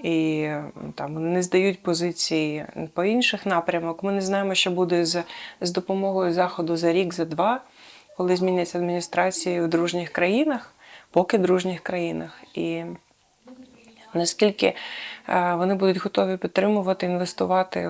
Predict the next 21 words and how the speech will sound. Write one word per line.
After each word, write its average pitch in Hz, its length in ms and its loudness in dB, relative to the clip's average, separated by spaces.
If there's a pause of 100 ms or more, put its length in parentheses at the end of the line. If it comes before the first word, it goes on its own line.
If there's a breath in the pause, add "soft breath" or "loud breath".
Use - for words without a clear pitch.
(120)
в 170 240 -2
розробку 175 460 0
української 214 640 0
зброї 185 460 0
або 170 300 -6
додавати 170 500 -6
свою 202 360 0
зброю. 185 460 -4 (680 loud breath)
Тому, 247 680 4
коли 240 220 4
їх 285 160 6
підтримка 233 500 0
закінчиться, 214 720 0
на 196 100 0
чию 185 260 0
підтримку 180 480 -4
маємо 180 380 -4
розраховувати, 196 840 2
тільки - 280 -4
на 180 100 -2
свою, 220 480 2